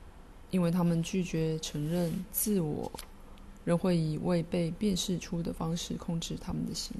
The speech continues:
为。也就是说，他们还没有全然体现。与我亦师亦友的阿迪亚香提曾在数年间出现一系列的深入觉醒，每一次之后，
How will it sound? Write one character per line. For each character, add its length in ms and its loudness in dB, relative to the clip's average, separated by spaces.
为。 80 -10
也 120 0
就 200 -2
是 120 -2
说， 360 2
他 140 2
们 100 6
还 200 2
没 100 4
有 220 2
全 280 -2
然 380 0
体 240 -8
现。 380 -4
与 100 6
我 380 6
亦 260 4
师 240 2
亦 300 4
友 160 2
的 220 -4
阿 120 4
迪 140 2
亚 100 2
香 220 2
提 260 -2
曾 220 -2
在 180 2
数 220 0
年 240 2
间 240 2
出 140 2
现 260 6
一 20 4
系 320 2
列 200 4
的 180 0
深 260 0
入 200 2
觉 280 -8
醒， 240 -6
每 100 0
一 140 0
次 200 2
之 200 -4
后， 260 -6